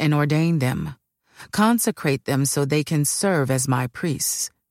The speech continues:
Also make linen undergarments for them to be worn next to their bodies,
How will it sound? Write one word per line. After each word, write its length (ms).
Also 340
make 220
linen 380
undergarments 680
for 140
them 340
to 140
be 140
worn 360
next 300
to 100
their 160
bodies, 640